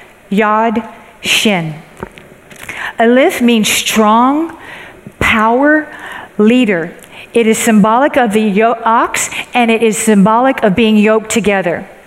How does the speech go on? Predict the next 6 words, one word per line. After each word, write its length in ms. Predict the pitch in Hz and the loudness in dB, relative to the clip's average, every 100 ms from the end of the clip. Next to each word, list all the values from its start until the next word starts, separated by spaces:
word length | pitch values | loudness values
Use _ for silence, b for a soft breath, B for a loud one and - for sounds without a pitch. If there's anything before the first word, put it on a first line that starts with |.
| B B B B B B B B B - | B B B B B B B B B 0
Being 260 | 202 220 220 | 4 4 4
yoked 340 | 233 285 - | 4 2 0
together 480 | 294 240 233 226 226 | -2 0 2 2 2
with 240 | 202 190 | 2 2
God 340 | 220 226 285 285 | 0 0 0 -2
first 560 | - 220 214 - - | -2 0 -2 -6 -10